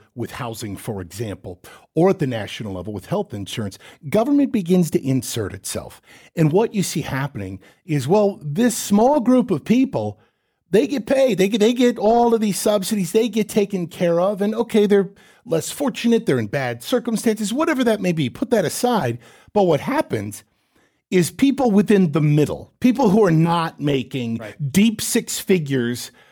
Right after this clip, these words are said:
Speaker 1: uh, uh, both a, a husband and wife a year, um, the people in the middle, whether we're using the term middle class or not, what happens is they get screwed because when the government interjects itself into something, what we typically see,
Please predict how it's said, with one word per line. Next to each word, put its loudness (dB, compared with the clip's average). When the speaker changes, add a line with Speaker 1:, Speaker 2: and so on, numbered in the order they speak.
Speaker 1:
uh, -2
uh, -4
both 0
a, 0
a -2
husband -2
and 0
wife -2
a -4
year, -2
um, 0
the 0
people 2
in 6
the 4
middle, 2
whether 4
we're 6
using 4
the 0
term 2
middle 4
class -2
or 2
not, 0
what 2
happens -2
is 2
they 4
get 0
screwed 0
because 0
when 2
the 2
government 0
interjects -2
itself -6
into -4
something, -4
what 0
we -4
typically -2
see, -4